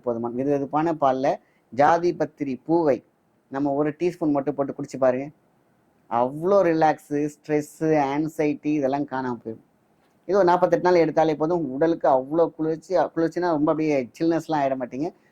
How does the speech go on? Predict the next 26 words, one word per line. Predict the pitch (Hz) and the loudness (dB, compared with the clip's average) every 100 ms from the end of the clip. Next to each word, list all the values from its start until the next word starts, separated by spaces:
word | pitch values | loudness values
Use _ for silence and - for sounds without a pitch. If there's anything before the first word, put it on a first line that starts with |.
| _ | _
but | 135 127 | -4 2
பேலன்ஸ் | 139 156 165 160 | 2 4 2 2
ஆகும். | 143 139 202 - _ _ _ | 2 2 -4 -8 _ _ _
அவ்வளோ | 123 156 208 | -6 0 2
நல்லது. | 170 165 151 117 - | 4 4 0 -4 -2
தூக்கம் | 190 196 180 | -2 0 -2
நல்லா | 135 147 165 | 0 2 2
வரும், | 147 139 156 | 4 2 -2
ரிலாக்ஸேஷன் | 135 143 170 185 - 156 - 135 | -4 0 0 0 -2 -6 -4 -4
இருக்கும். | 127 123 143 147 - | -4 -4 -4 -6 -6
அவ்வளோ | 131 147 | -4 -4
சூப்பரான | - 143 156 160 | -4 -4 -2 -2
ஒரு | 135 | -4
விஷயம் | 123 135 | -8 -10
கேட்டிங்கன்னா, | 123 113 139 | -12 -10 -10
அந்த | 151 120 | -8 -2
ஜாதி | 123 127 | 0 -2
பத்திரி | 117 104 117 113 | -6 -12 -14 -16
பூ. | _ _ _ _ _ _ _ _ _ | _ _ _ _ _ _ _ _ _
இன்னொரு | 156 202 220 180 160 143 131 127 | -2 2 4 6 4 4 2 0
ஃபார்முலா | - 147 156 147 | 0 0 2 -2
என்னன்னு | 139 131 | -4 -8
கேட்டிங்கனாக்கா, | 123 123 117 117 202 175 131 | -10 -8 -10 -6 -4 -4 -2
மாதுளை | 139 175 185 175 123 107 | 0 2 2 0 -2 -2
ஜூஸ். | 147 - - _ _ _ _ _ _ - | -4 -4 -16 _ _ _ _ _ _ -8
மாதுளை | 127 156 185 180 | -2 2 2 2